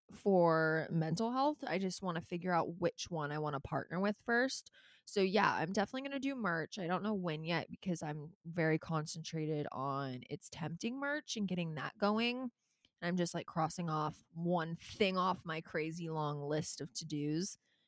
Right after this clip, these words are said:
at a time. But yes, merch is definitely happening. So yeah, and I'm stoked you guys want merch for this podcast. Like, that's crazy.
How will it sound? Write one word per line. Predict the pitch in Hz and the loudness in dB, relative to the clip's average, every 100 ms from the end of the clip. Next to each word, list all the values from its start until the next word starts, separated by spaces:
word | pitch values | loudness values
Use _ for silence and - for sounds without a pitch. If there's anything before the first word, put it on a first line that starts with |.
| _ - | _ -8
at | 160 | -6
a | 151 | -6
time. | - 165 151 156 202 220 - | -4 -4 -2 -2 -4 -6 -6
But | 190 180 | -2 0
yes, | 175 139 - - | 0 0 -2 2
merch | 180 170 - | 4 4 0
is | 160 185 | -4 -2
definitely | 156 - 165 120 | -2 0 -2 -4
happening. | 165 165 147 151 151 151 139 _ | -4 -4 -4 -6 -6 -6 -10 _
So | - - 170 | -8 0 0
yeah, | 135 - - _ _ _ _ - | 0 -6 -10 _ _ _ _ -4
and | 160 | -2
I'm | 160 | -2
stoked | - 170 147 - | -2 -2 0 0
you | 156 | -2
guys | 143 127 131 - - _ | -2 -2 -4 -6 -14 _
want | 139 156 254 - | -6 2 2 2
merch | 160 107 - - - - | -4 -8 -8 -8 -8 -2
for | 180 | 0
this | 156 139 | 2 0
podcast. | - 151 - - - - - | -6 -8 -8 -6 -6 -6 -12
Like, | - | -12
that's | - - - | -10 -10 -6
crazy. | 180 240 185 143 | -2 0 0 -2